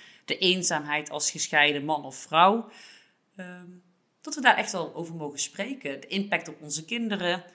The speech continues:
Hoe voelt een kind zich eigenlijk? Of hoe voelde je je als kind zijnde, eh, toen je ouders uit elkaar gingen? Nou, dat komt hier allemaal naar voren. Ik laat professionals aan het woord, ervaringsdeskundigen.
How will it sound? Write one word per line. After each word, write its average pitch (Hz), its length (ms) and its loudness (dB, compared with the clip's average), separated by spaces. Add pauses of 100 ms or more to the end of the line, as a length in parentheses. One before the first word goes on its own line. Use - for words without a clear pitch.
(240)
Hoe 208 120 4
voelt 190 300 -2
een 254 140 2
kind 220 220 0
zich - 160 -2
eigenlijk? 160 500 0
Of 156 160 -8
hoe 165 140 -4
voelde 226 360 -2
je 180 220 0
je 156 140 0
als 147 240 -2
kind 143 240 -4
zijnde, 135 480 -4 (320)
eh, 151 140 0 (160)
toen 165 120 -8
je 143 100 -4
ouders 147 480 -2
uit 143 140 -4
elkaar 135 360 0
gingen? 131 340 -10 (680)
Nou, 143 180 0
dat 254 180 -4
komt 247 160 0
hier 220 120 -2
allemaal 185 240 4
naar 156 180 -2
voren. 135 560 -10 (200)
Ik 165 120 -8
laat 160 180 4
professionals 240 560 -2
aan 185 180 2
het 175 120 -6
woord, 160 640 -4
ervaringsdeskundigen. 156 1400 0